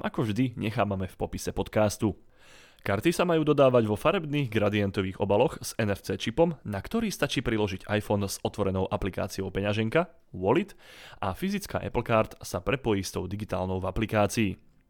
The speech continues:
Podrobnejšie sme si o tejto prémiovej karte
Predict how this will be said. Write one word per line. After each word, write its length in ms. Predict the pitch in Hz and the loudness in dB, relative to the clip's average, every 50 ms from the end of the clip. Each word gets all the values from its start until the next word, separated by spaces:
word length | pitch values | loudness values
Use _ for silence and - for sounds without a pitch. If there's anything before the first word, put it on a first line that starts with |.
| - | -6
Podrobnejšie 640 | - 101 110 113 117 117 123 123 123 - 160 165 180 | -4 0 2 2 2 2 2 0 2 2 2 2 2
sme 160 | - - 165 | -2 -4 -4
si 160 | 208 214 - 202 | -4 -2 -2 -2
o 80 | 202 | -2
tejto 320 | - - 156 151 - 151 135 | 0 0 0 2 2 0 0
prémiovej 480 | - - 98 98 98 98 95 95 95 | 2 0 0 0 0 0 0 -2 -2
karte 400 | - - 123 127 123 - 127 120 | 0 0 0 0 4 2 2 2